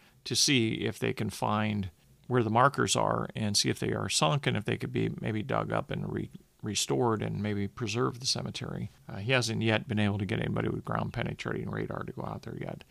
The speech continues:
But that's an interesting cemetery. I did a video on the Haskell home for children and mentioned that cemetery. It's basically, um, an open lot, and it's got a historic marker in front of it as the location of the cemetery.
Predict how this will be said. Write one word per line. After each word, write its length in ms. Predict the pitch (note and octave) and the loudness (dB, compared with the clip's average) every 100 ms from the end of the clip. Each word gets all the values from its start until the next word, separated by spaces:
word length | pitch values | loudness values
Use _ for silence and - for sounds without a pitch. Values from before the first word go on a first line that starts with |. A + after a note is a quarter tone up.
| - - | -20 -12
But 100 | - | 2
that's 200 | C3+ D#3 | 4 4
an 80 | E3+ | 4
interesting 480 | D#3 C#3 C#3+ - C3 | 4 2 0 2 2
cemetery. 540 | - C3 A#2+ B2+ A#2+ | 2 2 2 2 4
I 100 | - | 4
did 180 | A#2+ C#3 | 2 2
a 60 | C3 | 2
video 380 | B2 B2 A#2+ | 4 4 4
on 160 | A2+ A2 | 4 4
the 60 | G#2 | 2
Haskell 420 | A2 A2 - A2 | 0 0 -2 -2
home 420 | F#2+ A2+ G#2+ G#2 - - _ | 0 2 2 0 -4 -20 _
for 120 | A#2 | -6
children 580 | - B2 A2+ A2 G#2+ G#2 - - _ | -2 0 2 2 2 0 -6 -20 _
and 180 | A#2+ G#2 | -6 0
mentioned 420 | G#2+ A2 - A2 | 0 2 0 0
that 200 | G2 G2 | 0 0
cemetery. 760 | - A#2 G#2+ G2+ - F#2+ - A2 | 2 2 0 -2 -2 -2 -4 -6
It's 200 | - A2+ | -8 -8
basically, 720 | - B2+ - B2 - A#2+ G#2+ A2+ | 2 4 4 0 0 2 2 2
um, 420 | G2+ G2 F#2+ G2 - | 0 0 -2 -6 -8
an 140 | A2+ - | -6 2
open 440 | B2+ C3 B2 G#2+ | 2 4 2 2
lot, 380 | G2 G#2 A2 B2 - | 2 4 4 2 -2
and 160 | A2 | -2
it's 280 | G#2+ - - | 0 0 -4
got 180 | - B2+ | 0 2
a 60 | A#2 | 4
historic 440 | B2 A#2+ C#3 B2 | 2 4 4 4
marker 340 | A#2+ B2+ - | 4 2 2
in 120 | A#2 G#2 | 0 0
front 200 | A2+ G#2+ | -2 -2
of 80 | |
it 120 | A2 A2 | -2 -2
as 260 | G#2+ A2 | -2 -2
the 140 | - A#2 | -2 -2
location 480 | A2+ C#3 C#3 - | -2 -2 -2 -2
of 80 | - | -4
the 80 | - | -2
cemetery. 640 | - C3+ A#2 - - B2 | 0 0 -2 -6 -6 -6